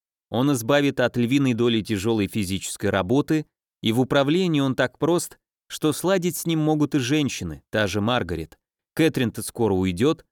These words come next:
или какая-нибудь еще женщина, которая приедет в общину. При мысли о возможном появлении женщин сердце у Майкла дрогнуло, но он тут же взял себя в руки.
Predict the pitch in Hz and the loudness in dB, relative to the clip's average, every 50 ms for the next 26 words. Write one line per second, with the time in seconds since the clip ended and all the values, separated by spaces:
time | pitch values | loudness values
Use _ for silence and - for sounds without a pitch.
0 | _ _ _ _ _ - 226 254 254 233 196 - - 143 135 - 165 160 151 143 | _ _ _ _ _ -2 0 2 4 4 2 2 2 0 0 0 0 0 2 2
1 | 135 123 113 110 92 - 117 101 - - 151 165 147 135 160 160 156 147 - - | 2 0 0 0 0 -2 -2 -2 0 0 0 2 2 2 0 0 0 -2 -2 -2
2 | 147 135 131 - 131 123 - 139 127 123 120 117 - - 117 113 110 107 101 92 | -2 -2 -2 -2 -2 -2 0 2 2 4 2 2 2 0 0 2 2 2 0 -2
3 | 95 - 98 101 95 - - - 98 95 87 85 80 - _ _ _ _ _ _ | -2 -2 -2 -2 -2 -2 -4 -6 -4 -4 -4 -4 -8 -12 _ _ _ _ _ _
4 | _ _ _ _ _ _ - 139 143 143 147 156 156 - - 143 131 127 123 127 | _ _ _ _ _ _ 0 2 2 2 2 2 0 0 0 0 0 2 2 2
5 | 113 117 135 135 120 107 123 123 117 - 131 120 117 110 117 123 120 113 110 107 | 2 2 0 0 0 0 -2 -2 -2 0 0 0 2 2 2 0 0 2 0 0
6 | 95 85 120 131 135 127 - - 92 76 - _ _ _ _ _ _ - - 151 | 0 0 -2 -2 -2 -2 -4 -6 -8 -10 -10 _ _ _ _ _ _ -4 0 2
7 | 165 175 165 - - 165 160 156 156 156 151 147 - 151 147 139 127 127 135 139 | 2 2 0 -2 -2 0 0 2 2 2 0 0 0 0 0 2 2 4 4 4
8 | 127 98 95 92 85 80 80 - - - 101 113 135 151 160 165 214 226 185 165 | 2 2 0 -2 -4 -4 -6 -10 -8 -4 0 0 2 0 0 -2 -2 -2 0 0
9 | 185 170 135 123 156 151 151 - - 185 139 147 143 147 165 185 165 - - - | 0 0 0 0 0 0 0 -2 -2 0 0 0 0 2 0 0 -2 -2 -6 -14
10 | - | -20